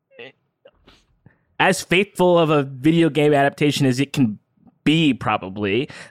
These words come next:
Um, but it just, like, felt like they were like, "Well, this is gonna be huge. Let's just make this." It felt like,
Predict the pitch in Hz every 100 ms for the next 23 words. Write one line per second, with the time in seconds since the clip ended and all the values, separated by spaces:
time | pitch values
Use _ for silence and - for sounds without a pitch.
0 | - 147 139 127 123 117 107 143 160 151
1 | 156 185 - 170 - - 170 156 156 151
2 | 147 139 131 127 151 151 185 175 151 131
3 | 117 113 139 120 110 131 - 131 120 110
4 | - 101 143 - 190 196 165 151 135 -